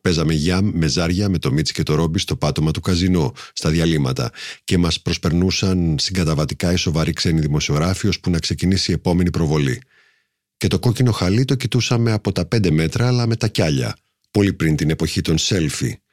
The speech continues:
Δεν είχαμε διασυνδέσεις, δεν βρίσκαμε προσκλήσεις. Δεν είχαμε πάει άλλωστε για τα μεγαλεία, αλλά για τις ταινίες, και ακόμα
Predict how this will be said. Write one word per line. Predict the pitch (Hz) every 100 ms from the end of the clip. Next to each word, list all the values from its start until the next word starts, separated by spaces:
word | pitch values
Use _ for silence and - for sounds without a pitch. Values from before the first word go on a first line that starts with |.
| -
Δεν | 101
είχαμε | 101 90 85
διασυνδέσεις, | 80 76 80 82 127 131 139 120 - - -
δεν | 98
βρίσκαμε | 104 - 87 76
προσκλήσεις. | 71 67 - 67 65 - - - - - -
Δεν | 110 123
είχαμε | 127 113
πάει | 82 82 80
άλλωστε | 78 76 -
για | 76
τα | 73 69
μεγαλεία, | 71 69 82 113
αλλά | 113
για | 101
τις | 98
ταινίες, | - 117 113 67 -
και | -
ακόμα | - 147 151 147